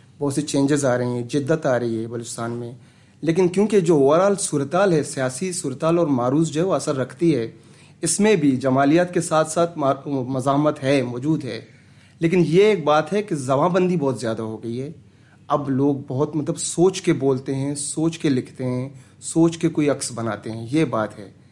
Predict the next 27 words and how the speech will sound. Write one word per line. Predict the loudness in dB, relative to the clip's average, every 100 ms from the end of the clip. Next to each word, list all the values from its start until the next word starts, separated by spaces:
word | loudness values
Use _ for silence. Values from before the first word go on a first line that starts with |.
| _ -20 -4
اور | 2
یہ | 2 2
overall | 4 4 2
پاکستان | 0 -4 -2 0
میں | 4 4 4
بھی | 2
نظر | -2 -4
آتا | -4 -6 -12
ہے۔ | -16 -20 -20 -20 -6
آ، | -4 -4 -8 -14 -18 -20 -6
سید | 0 2
ظہور | 4 2
شاہ | 2 2
ہاشمی | 2 2
نے | 0
کہا | 2 0
کہ | 0
"راجی | 0 2 2 2 0
کی | 0
بیبیت | -2 -2 -4 -6 -2
گونگ، | 2 2 -2 -12 -20 -18 -4
نمانت، | 2 4 4 4 2 0
نمانت، | -2 2 2 2 2 -2 -20 -20 _
مانت | -2 2 2 2
پادارو | 0 2 2 0
کی | 0 -2
وزاں | -2 -2